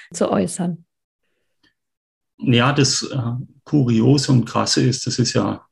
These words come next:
Speaker 2: gar nicht mein Kernthema.
Speaker 1: Mhm.
Speaker 2: Ja, ich bin, ich bin eben ein breit veranlagter Mensch und neben meiner operativen Tätigkeit, den ganzen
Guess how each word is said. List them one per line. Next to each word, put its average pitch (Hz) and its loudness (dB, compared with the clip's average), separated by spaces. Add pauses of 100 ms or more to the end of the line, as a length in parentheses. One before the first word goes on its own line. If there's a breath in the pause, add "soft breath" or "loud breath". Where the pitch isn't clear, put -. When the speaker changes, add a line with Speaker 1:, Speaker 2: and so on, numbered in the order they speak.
(160)
Speaker 2:
gar 107 0
nicht 107 0
mein 101 0
Kernthema. 110 -4 (200)
Speaker 1:
Mhm. 208 2
Speaker 2:
Ja, 117 2
ich 110 -6
bin, 117 4
ich 127 -6
bin 120 2
eben 120 2
ein 117 0
breit - 0
veranlagter 123 0
Mensch 120 2 (420 loud breath)
und 117 2
neben 120 4 (260)
meiner 113 0 (100)
operativen 127 -2
Tätigkeit, 113 0
den 113 0
ganzen 110 0